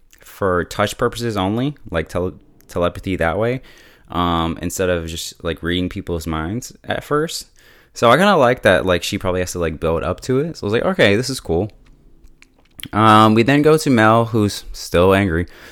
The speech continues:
uh, <laughs> and she's talking to her ex, and she's like, "I can't believe, like, you dumped me after my mom died." But so far, 'cause again, we don't really see the three months, right? Just the way that she's acting with everyone, it's like, "Yo, you probably kept snapping at the girl," and the girl's like, "Yo, I <laughs> can't do this."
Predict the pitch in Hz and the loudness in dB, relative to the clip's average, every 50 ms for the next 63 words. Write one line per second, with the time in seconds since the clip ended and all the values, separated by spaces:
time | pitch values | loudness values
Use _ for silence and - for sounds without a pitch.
0 | - - - - 98 101 98 95 90 90 90 85 - 104 101 - - - 120 113 | -20 -10 0 4 6 6 8 8 6 6 4 4 2 2 2 2 2 4 4 4
1 | 104 101 98 98 95 107 98 - 107 107 110 120 113 - 113 98 87 85 87 92 | 4 4 2 0 -2 -4 -4 0 0 0 2 2 0 2 2 2 2 2 0 -2
2 | - - 95 87 - 95 87 - 87 82 87 85 - 95 85 - 92 92 87 85 | -2 -4 -6 -4 -4 -6 -4 -2 0 -2 -2 -2 -2 -4 0 0 0 0 0 0
3 | 87 87 - - 87 82 73 82 80 85 82 - 85 80 76 76 78 - - - | -2 -2 -2 -2 -4 -2 -2 -2 -2 -2 -2 -4 -4 -4 -4 -4 -6 -8 -14 -20
4 | - - - - - _ - - 87 85 - 92 85 82 80 80 80 80 82 85 | -20 -20 -20 -20 -20 _ -4 -4 -4 -2 -2 -2 0 0 0 0 0 0 0 -2
5 | 87 80 78 76 76 76 78 73 - 107 113 110 104 - - - - - - _ | -2 -2 0 0 0 -2 -2 0 4 6 6 6 6 4 -2 -18 -20 -20 -20 _
6 | _ _ - - - 143 151 160 156 175 170 165 160 151 143 135 117 - - 120 | _ _ -8 -4 0 2 2 2 2 4 4 4 4 4 2 0 -2 -2 -2 -2
7 | 101 92 107 104 127 117 110 110 117 123 120 101 98 98 90 82 - - 101 90 | 0 0 0 0 0 0 0 2 2 2 2 2 2 0 0 -2 -2 -2 -2 -2
8 | 80 - - 87 82 76 80 95 107 80 73 - - - - - - - _ _ | -2 -4 -6 -6 -4 -2 -2 -2 -2 -2 -4 -6 -8 -10 -10 -12 -16 -20 _ _
9 | _ _ _ _ - - 80 80 80 82 87 85 - - - _ _ _ _ _ | _ _ _ _ -8 -4 -2 0 0 0 -2 -4 -8 -12 -20 _ _ _ _ _
10 | _ _ _ _ _ _ _ _ _ _ - 113 113 - - 117 117 117 117 113 | _ _ _ _ _ _ _ _ _ _ -6 -4 -2 2 2 4 4 6 4 4
11 | - - 110 - 76 90 95 101 104 101 95 87 82 - 87 90 90 87 87 85 | 2 0 -2 0 0 0 0 0 0 -2 0 0 0 2 0 0 0 0 -2 -2
12 | 87 - 110 104 101 120 139 139 123 113 117 131 - - 123 131 151 160 165 151 | -2 0 -2 0 2 4 4 4 4 4 2 0 2 2 2 4 4 2 2 4
13 | - 127 107 - - - 95 87 98 127 147 - 135 143 147 147 - 127 117 127 | 6 6 4 4 2 -2 -2 0 0 -2 -2 -2 -4 -2 -2 -2 -4 -2 0 4
14 | 127 127 127 113 98 92 98 101 98 92 85 82 85 78 73 85 95 90 85 82 | 4 4 4 4 4 4 4 4 4 2 0 0 0 0 2 4 4 6 6 4
15 | 85 98 101 - 104 98 - 107 92 80 71 104 101 95 - 76 71 78 101 104 | 2 0 -2 -2 0 2 2 2 2 2 2 2 2 2 2 0 0 0 0 -2
16 | - | -4